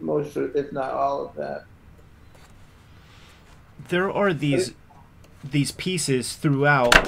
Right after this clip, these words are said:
Speaker 2: the, the, the book, uh, a-, as we, as we keep going, where there are these, like, open panels, things like this. And it
Speaker 1: Mm-hmm.
Speaker 2: makes me wonder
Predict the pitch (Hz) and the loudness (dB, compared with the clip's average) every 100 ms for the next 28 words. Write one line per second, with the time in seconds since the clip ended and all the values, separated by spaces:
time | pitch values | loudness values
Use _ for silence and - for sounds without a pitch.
0 | - - - - 143 135 - - 131 131 | -2 -10 -16 -6 0 2 0 -4 -4 -4
1 | 123 120 104 127 123 - - - - 139 | -4 -8 -4 -4 -4 -10 -18 -8 0 2
2 | 139 143 151 160 - 151 156 147 147 135 | 2 2 2 2 2 2 2 2 2 0
3 | 143 131 - - - - 165 147 151 143 | 0 -2 -6 -14 -14 -2 -2 4 4 6
4 | 135 127 123 143 147 151 147 143 123 131 | 4 0 4 4 6 6 6 2 0 -2
5 | - - 120 - - - - - - - | -4 -16 -16 -18 -20 -20 -20 -16 -18 -10
6 | - 160 160 147 147 143 139 120 117 - | 2 2 4 4 6 6 4 0 -4 -10
7 | - - - - 160 143 147 120 139 135 | -14 -20 -20 -2 0 4 2 2 0 -2
8 | 120 - - - - - - 160 156 170 | -6 -14 -20 -20 -20 -20 -8 2 6 6
9 | 170 180 233 202 175 175 180 | 6 4 2 4 4 4 2